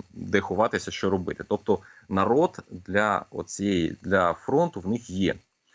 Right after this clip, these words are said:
Навіть якщо там ми будемо казати про те, що там вони будуть брати тих, у кого є військова спеціальність. Дивіться, російська ж армія, вона або, ну, постійно так чи інакше десь воювала. Звичайно, що не можна порівнювати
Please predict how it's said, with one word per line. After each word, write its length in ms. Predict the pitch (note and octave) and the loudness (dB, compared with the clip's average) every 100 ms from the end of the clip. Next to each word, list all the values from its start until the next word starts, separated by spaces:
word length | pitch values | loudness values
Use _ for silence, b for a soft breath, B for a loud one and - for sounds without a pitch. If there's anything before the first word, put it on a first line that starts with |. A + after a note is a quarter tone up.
| B B | B B
Навіть 400 | F#2+ G#2+ C#3 C#3 | 0 4 4 0
якщо 300 | F2 F#2+ - | -4 -4 -2
там 300 | C3+ G#2+ G2 - | 0 -2 -4 -4
ми 100 | G#2 | -2
будемо 300 | G#2+ G2+ F#2 | -2 -2 -2
казати 380 | F#2 A2 A#2 | 0 0 0
про 120 | G2 - | -4 -6
те, 120 | F#2 | -6
що 120 | - | -4
там 220 | - F2 | -2 0
вони 220 | E2+ F#2+ | 0 -2
будуть 280 | F2+ F2+ D#2 | -2 -6 -4
брати 260 | G2 F#2+ - | 0 0 -2
тих, 200 | B2 G#2+ | -4 -4
у 60 | |
кого 220 | F#2 F#2 F#2+ | -2 -2 0
є 120 | F2+ | 0
військова 360 | F2+ - E2+ | -2 0 -2
спеціальність. 540 | D#2+ - - F2 E2 E2 | -2 -6 -2 0 0 -4
Дивіться, 300 | G#2+ G#2 F2+ | -4 -2 -4
російська 360 | F2 C3 - | -4 -4 -4
ж 100 | F#2+ - | -4 0
армія, 340 | C3+ D3+ G2 | 0 0 -2
вона 200 | F2 G#2 - _ - | 0 -2 -6 _ -8
або, 340 | G2+ G#2 A2 B B B B | -6 -2 -2 B B B B
ну, 100 | C3+ | -2
постійно 480 | B2 B2 - F#3+ C#3 | 0 -2 2 2 4
так 160 | A2+ C3 | 0 -4
чи 120 | - | -2
інакше 280 | A2 A#2+ F#2 | -2 -2 -2
десь 240 | G#2+ - | -4 -2
воювала. 480 | G2 G2+ E2 D#2 - - _ _ _ _ | 0 0 2 2 2 -6 _ _ _ _
Звичайно, 360 | G#2 - C#3+ A#2+ | -2 2 2 2
що 120 | - | -2
не 80 | G#2+ | -2
можна 240 | A2+ G2+ | 0 0
порівнювати 500 | F#2+ G2+ F#2+ E2+ - | 0 0 0 -2 -6